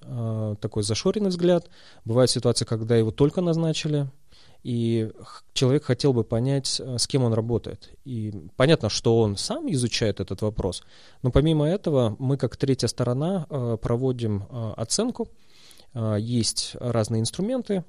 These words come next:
которые мы используем, в основном это, э, американские и европейские инструменты оценки.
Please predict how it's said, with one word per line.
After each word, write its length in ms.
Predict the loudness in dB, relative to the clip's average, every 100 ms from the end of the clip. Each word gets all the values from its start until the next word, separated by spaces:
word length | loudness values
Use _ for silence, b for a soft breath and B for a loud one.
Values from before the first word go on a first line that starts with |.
| -10 -10
которые 420 | -8 -2 0 0
мы 140 | 0 -2
используем, 360 | 0 -2 -2
в 20 |
основном 340 | -4 -2 -2 -2
это, 360 | -4 -4 -4 -6
э, 140 | -4
американские 640 | -2 -2 -2 -4 -4 -6 -6
и 440 | -6 -6 -6 -6
европейские 600 | -8 -6 -4 -4 -4 -4
инструменты 500 | -6 -6 -6 -4 -6 -10 b b b
оценки. 500 | -6 -2 -4 -4 -8